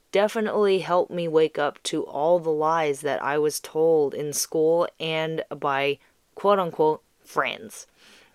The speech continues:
Waking up to all the lies was definitely not easy. I, it definitely made me question my way of thinking, but I also lost a lot of friends, which was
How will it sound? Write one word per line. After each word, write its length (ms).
Waking 420
up 200
to 120
all 160
the 80
lies 400
was 80
definitely 500
not 280
easy. 540
I, 240
it 200
definitely 600
made 420
me 220
question 680
my 160
way 240
of 100
thinking, 640
but 340
I 140
also 320
lost 320
a 60
lot 220
of 60
friends, 540
which 200
was 280